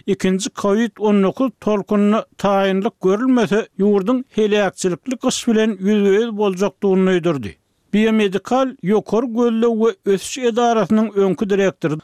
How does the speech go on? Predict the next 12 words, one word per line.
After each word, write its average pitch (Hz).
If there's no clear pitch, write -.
doktor 233
Rick 202
Bright 202
bu 247
sözleri 220
on 196
dördünji 190
maýda 190
Wekiller 196
Öýüniň 220
energetika 202
we 220